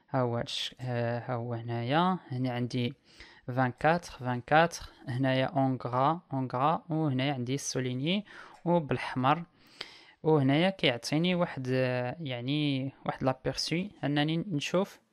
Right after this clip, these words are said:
آه، التأتي-، هاد التأثير هذا كيفاش كيكون عندي هنايا.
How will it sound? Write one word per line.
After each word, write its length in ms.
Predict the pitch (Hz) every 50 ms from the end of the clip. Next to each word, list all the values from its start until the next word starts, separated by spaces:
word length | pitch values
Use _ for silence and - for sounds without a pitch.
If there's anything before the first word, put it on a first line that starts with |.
| _ _ _ _ _ _ - - - - _ _ _ _ -
آه، 580 | 175 175 147 143 143 143 143 139 139 135 139
التأتي-، 600 | 139 - _ - - - - - - 175 170 -
هاد 160 | 139 156 156 -
التأثير 540 | - - - - - - 156 147 135 131
هذا 140 | 131 127 156
كيفاش 340 | 156 - - 135 - - -
كيكون 300 | - 143 139 - 139 127
عندي 280 | 120 120 120 127 127 123
هنايا. 260 | 120 117 113 117